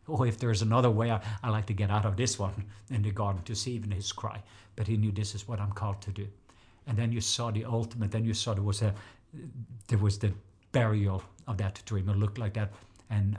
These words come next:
all of hell was rejoicing. And it was almost for three days, hell was in a party. <laughs> "We killed, we killed him." But no, he didn't.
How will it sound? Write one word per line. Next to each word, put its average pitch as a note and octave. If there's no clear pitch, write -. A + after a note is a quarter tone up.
all A2+
of G2+
hell A2+
was G#2
rejoicing. G2+
And F#2+
it A#2
was A2
almost A2
for G#2+
three G#2+
days, G#2
hell A#2+
was G#2+
in G2
a F#2+
party. G2+
<laughs> A2
"We G#2
killed, G2+
we G#2+
killed G2+
him." G2+
But A#2
no, A2
he G2
didn't. G2